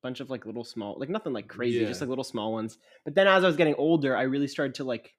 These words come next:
Speaker 1: all my friends had dogs.
Speaker 2: Mm.
Speaker 1: So I was getting very, like, emotional about it. So I'm like, "I need something fun." So I got an eel. Did I ever tell you this?
Speaker 2: You had an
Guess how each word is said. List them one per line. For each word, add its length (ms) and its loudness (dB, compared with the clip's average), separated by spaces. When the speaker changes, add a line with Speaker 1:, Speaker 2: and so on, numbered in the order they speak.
Speaker 1:
all 120 4
my 100 4
friends 260 -6
had 140 -6
dogs. 460 -6
Speaker 2:
Mm. 300 -12
Speaker 1:
So 140 -6
I 160 2
was 120 0
getting 220 2
very, 240 -2
like, 420 -8
emotional 420 -8
about 240 -2
it. 80 -4
So 580 2
I'm 220 -2
like, 360 0
"I 80 -2
need 160 -2
something 280 -6
fun." 360 -2
So 500 8
I 60 4
got 200 6
an 120 4
eel. 400 0
Did 60 -2
I 40 2
ever 100 -2
tell 140 -2
you 80 -4
this? 180 -10
Speaker 2:
You 140 -12
had 240 0
an 160 -6